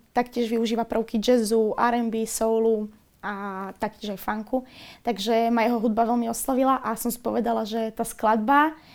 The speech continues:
že proste potrebuje trošku mužskej energie, tak som ho zavolala a bol otvorený tomu a sme to spolu tak zbúchali, no.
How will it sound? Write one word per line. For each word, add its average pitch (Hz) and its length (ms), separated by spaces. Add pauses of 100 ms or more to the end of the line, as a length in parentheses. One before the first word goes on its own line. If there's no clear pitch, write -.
(140)
že - 140
proste 233 340
potrebuje 247 560
trošku 247 400
mužskej 226 460
energie, 247 500 (320)
tak 269 180
som 247 140
ho 226 100
zavolala 226 580
a 196 140 (160)
bol 196 220
otvorený 233 440
tomu 214 240
a 185 100
sme 196 180
to 208 80
spolu 202 280
tak 240 160
zbúchali, 208 460
no. 196 220